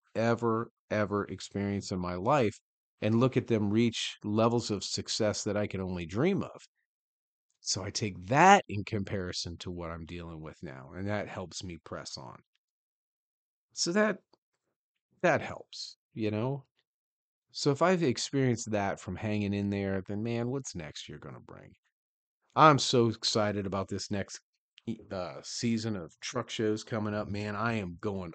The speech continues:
all out. I am playing to win, baby. I'm pulling out all the stops.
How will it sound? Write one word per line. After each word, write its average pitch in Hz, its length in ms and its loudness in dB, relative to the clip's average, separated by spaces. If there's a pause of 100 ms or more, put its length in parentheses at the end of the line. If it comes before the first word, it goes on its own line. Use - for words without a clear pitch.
(120)
all 113 320 4
out. 107 320 2 (280)
I 110 180 0
am 92 160 -4
playing 101 420 -4
to 78 80 -10
win, 123 400 4
baby. 113 400 2
I'm 92 140 -2
pulling 90 340 -4
out 87 180 -4
all 101 180 2
the 90 120 -6
stops. 117 680 -2